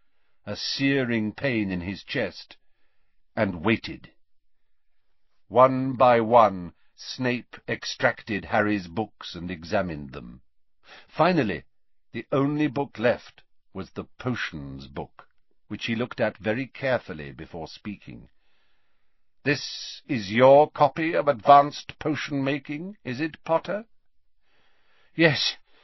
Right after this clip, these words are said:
said Harry, still breathing hard. "You're quite sure of that, are you, Potter?" "Yes," said Harry, with a touch more defiance.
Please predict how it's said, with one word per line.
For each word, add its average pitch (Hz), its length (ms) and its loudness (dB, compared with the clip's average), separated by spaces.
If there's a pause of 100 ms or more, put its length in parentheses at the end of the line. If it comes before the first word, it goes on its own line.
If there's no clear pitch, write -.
(500)
said 107 240 -2
Harry, 85 420 2
still 98 440 -2
breathing 87 520 -4
hard. 85 540 -4 (1000)
"You're 120 140 4
quite - 400 2
sure 127 460 6
of 82 100 -2
that, 104 300 2 (260)
are 120 160 0
you, 127 220 -2
Potter?" 160 520 2 (580)
"Yes," 160 720 2 (300)
said 95 320 -6
Harry, 80 380 -2
with 76 180 -12
a - 160 -10
touch - 320 -10
more 95 240 -2
defiance. 85 840 -6